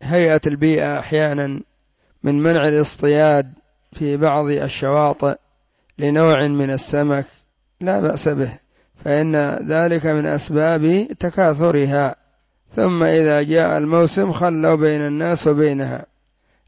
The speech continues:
لأن الناس ربما حطموا الحيوان، فلذلك تجد كثير من الدول منها من تجعل محميات للغزلان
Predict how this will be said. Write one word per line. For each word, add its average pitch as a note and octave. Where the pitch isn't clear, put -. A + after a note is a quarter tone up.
لأن F3
الناس F3
ربما F3
حطموا F3
الحيوان، D3+
فلذلك F3
تجد F#3
كثير F#3
من E3+
الدول D#3+
منها F3
من D#3+
تجعل E3
محميات D#3
للغزلان D#3